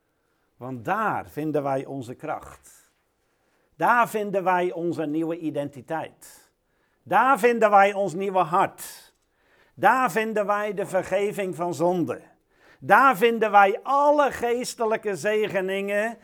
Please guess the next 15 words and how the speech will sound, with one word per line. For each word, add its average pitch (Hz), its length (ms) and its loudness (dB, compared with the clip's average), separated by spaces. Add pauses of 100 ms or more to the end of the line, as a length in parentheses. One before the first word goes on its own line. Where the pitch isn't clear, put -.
(120)
die 202 200 -10
we 202 120 -4
nodig 196 500 0
hebben. 117 380 -4 (720)
Daar 240 460 2
vinden 220 400 -2
wij 202 260 4
onze 196 460 -6
volheid. 151 880 -8 (420)
Daar 233 360 2
vinden 220 340 2
wij 190 300 6
genade 220 960 -4 (160)
op 202 220 -8
genade. 180 800 -4